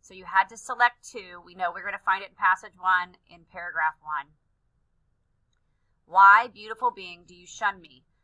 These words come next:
Surely my face is not one to repel you. The nymphs love me, and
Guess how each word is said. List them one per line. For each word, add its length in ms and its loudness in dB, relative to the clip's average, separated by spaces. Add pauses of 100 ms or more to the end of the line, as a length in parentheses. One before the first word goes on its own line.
(140)
Surely 500 -6
my 220 -4
face 420 -20
is 140 -20
not 240 -2
one 220 -8
to 140 -20
repel 380 0
you. 320 -16 (380)
The 100 -20
nymphs 460 -16
love 240 -8
me, 260 -20
and 300 -20